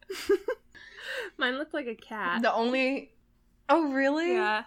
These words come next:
Speaker 1: I had the white cat one.
Speaker 2: I had, like, just a generic little blue one. I loved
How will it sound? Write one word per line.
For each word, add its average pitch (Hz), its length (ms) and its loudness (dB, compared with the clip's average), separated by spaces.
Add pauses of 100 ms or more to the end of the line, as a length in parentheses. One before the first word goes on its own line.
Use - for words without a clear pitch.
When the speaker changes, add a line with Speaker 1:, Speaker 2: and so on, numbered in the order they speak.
Speaker 1:
I 233 100 -4
had 226 180 -6
the 240 100 -2
white 208 320 -2
cat 185 320 -4
one. 190 360 -8 (300)
Speaker 2:
I 240 100 -2
had, 269 260 -2
like, 233 180 -2
just 214 220 -6
a 208 60 0
generic 202 680 -2
little 190 220 -2
blue 190 340 -2
one. 196 360 -4 (420)
I 214 180 2
loved 196 680 2